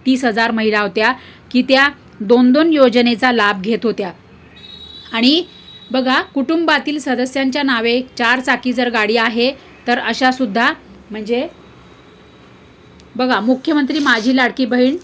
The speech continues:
दिनांक अठ्ठावीस जून दोन हजार चोवीस व दिनांक तीन जुलै दोन हजार चोवीस रोजी निर्गमित करण्यात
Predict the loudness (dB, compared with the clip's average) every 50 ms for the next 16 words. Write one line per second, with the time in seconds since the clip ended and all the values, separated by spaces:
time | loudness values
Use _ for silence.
0 | -12 -20 -20 -20 -20 -20 -20 -20 _ -8 -4 -2 0 2 2 2 2 2 0 0
1 | -2 -4 -4 -4 -2 -2 -2 -2 -2 0 0 2 2 2 2 2 0 -2 0 0
2 | 0 -2 -2 -2 -2 -2 -2 -2 -4 -6 -6 -8 -8 -6 -2 -2 -2 -2 -2 -4
3 | -6 -8 -10 -10 -6 -4 -2 -2 0 0 0 0 0 2 0 0 -2 -4 -6 -6
4 | -6 -4 -4 -4 -4 -4 -4 -4 -2 -2 -2 -2 -2 -2 -2 -2 -2 -2 -4 -4
5 | -6 -12 -20 -20 -18 -12 -6 0 4 4 4 4 4 2 2 0 0 0 -2 -2
6 | -2 -2 0 -2 -4